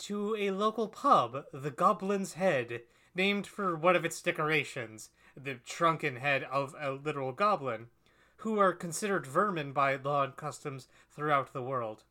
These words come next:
The commander has a tussle with the village blacksmith and probes him for information. He tells Vimes to meet him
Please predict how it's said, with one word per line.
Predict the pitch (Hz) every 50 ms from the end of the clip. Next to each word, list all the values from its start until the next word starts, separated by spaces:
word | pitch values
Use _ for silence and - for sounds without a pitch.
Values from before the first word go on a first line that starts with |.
| _ _
The | - 175
commander | 170 175 202 208 208 190 190 170
has | 147 175 170 160
a | 165 151
tussle | 139 - - 240 226 - - 160 143 131
with | 127 147 151 - 202 180 147
the | 143 139 127
village | 143 156 151 143 127 117 120
blacksmith | - 165 214 240 - - - - 127 120 120 120 - _ _ - - - -
and | 151 143 -
probes | - - 214 196 160 - -
him | 143 131
for | 127 - 147
information. | 135 127 - 143 139 156 175 151 - - 123 110 104 104 104 104 _ _ _ _ _ _
He | - - 262 240 196 165 147
tells | - 156 165 165 160 151 131
Vimes | 139 147 147 147 147 147 139 -
to | - 156
meet | 147 151 170 170
him | 165 170 170 170 170